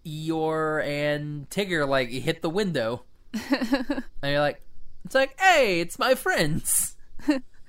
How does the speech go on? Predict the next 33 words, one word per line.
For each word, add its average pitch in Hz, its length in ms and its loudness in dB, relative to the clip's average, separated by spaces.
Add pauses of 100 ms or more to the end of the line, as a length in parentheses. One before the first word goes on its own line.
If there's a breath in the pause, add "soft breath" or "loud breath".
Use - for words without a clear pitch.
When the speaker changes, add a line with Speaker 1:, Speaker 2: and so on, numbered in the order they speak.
(240 loud breath)
Speaker 2:
I 254 60 4
liked 269 220 8
it 262 80 6
when, 247 180 6
uh, 208 220 10
the, 180 200 4
when, 208 240 2
uh, 190 240 6 (160)
they 208 200 0
were 208 180 4
riding 196 320 6
in 202 100 0
the 190 100 -2
taxi 180 440 2
cab 190 420 6
and 175 220 0
Tigger 190 340 4
is, 180 160 2
like, 175 180 2
looking 185 220 -2
in 185 120 0
the 170 60 -2
rearview 180 460 2
mirror 175 220 2
like, 180 200 4 (220 loud breath)
"An 220 100 6
imposter! 220 1080 6 (240 loud breath)
I'm 403 240 10
the 269 260 8
<laughs> 277 40 8
only 285 340 6
Tigger." - 560 8
<laughs> - 60 -12